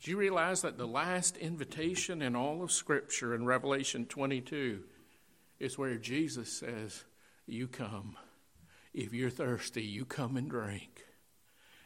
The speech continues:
and it won't cost you a thing." "Jesus, how can you do that?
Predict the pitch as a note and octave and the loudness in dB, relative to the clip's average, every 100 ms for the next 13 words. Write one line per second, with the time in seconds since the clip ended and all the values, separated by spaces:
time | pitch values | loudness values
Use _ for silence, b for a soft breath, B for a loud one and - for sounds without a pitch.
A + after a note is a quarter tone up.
0 | - G#2+ G2+ G2 - - - A#2+ - - | -10 -6 -6 -6 -8 -10 -10 -8 -8 -8
1 | - - G2+ E2 - - - _ _ _ | -10 -10 -10 -12 -16 -20 -20 _ _ _
2 | _ _ _ _ _ b b b b b | _ _ _ _ _ b b b b b
3 | b b b b _ _ _ _ _ _ | b b b b _ _ _ _ _ _
4 | _ _ _ b b b b _ _ - | _ _ _ b b b b _ _ -6
5 | - F#3+ F#3 F#3+ D#3+ D#3 D3+ E3 E3 D3+ | -2 0 0 -2 0 0 0 0 -2 -2
6 | D#3+ D3+ E3+ C3 A2 - - | 0 2 2 2 -2 -6 -14